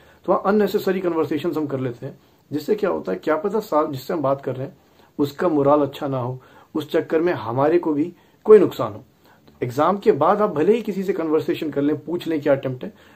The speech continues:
but पहले आपको ये चीज़ें avoid करनी। अगर आप ये सारी चीज़ें अच्छे से फॉलो करते हैं, तो आपको कोई issue नहीं आएगा। You have to remember, you have worked very hard,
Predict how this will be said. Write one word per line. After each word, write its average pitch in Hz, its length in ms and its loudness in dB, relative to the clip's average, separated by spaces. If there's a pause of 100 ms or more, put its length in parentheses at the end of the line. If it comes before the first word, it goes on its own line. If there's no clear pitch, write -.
(120)
but 185 100 2
पहले 170 360 2
आपको 160 300 2
ये 151 140 4
चीज़ें 139 380 -4
avoid 123 300 0
करनी। 127 300 -14 (640)
अगर 220 260 2
आप 180 200 0
ये 180 120 4
सारी 175 240 0
चीज़ें 170 240 -4
अच्छे 151 240 -4
से 208 120 -2
फॉलो 151 300 0
करते 120 340 -10
हैं, 113 100 -18 (420)
तो - 60 2
आपको 139 360 0
कोई 156 260 6
issue 139 180 0
नहीं 113 120 -4
आएगा। 104 260 -14 (520)
You 135 100 0
have 156 160 2
to 175 100 10
remember, 170 360 2
you 170 140 8
have 131 140 -2
worked 147 300 0
very 165 220 2
hard, 165 160 -2